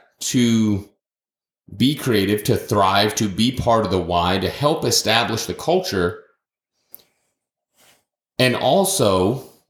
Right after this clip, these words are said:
are you living out that creativity? If you're in a culture where that's welcome, but you're not really living out your why or trying to contribute to that culture,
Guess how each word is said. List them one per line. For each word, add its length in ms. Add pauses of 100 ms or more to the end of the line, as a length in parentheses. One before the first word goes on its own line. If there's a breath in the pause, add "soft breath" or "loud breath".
(120)
are 140
you 160
living 320
out 180
that 220
creativity? 840 (100)
If 200
you're 220
in 180
a 80
culture 420
where 160
that's 320
welcome, 580
but 240
you're 200
not 360
really 600 (1300 soft breath)
living 380
out 240
your 180
why 360
or 160
trying 320
to 80
contribute 480
to 80
that 200
culture, 680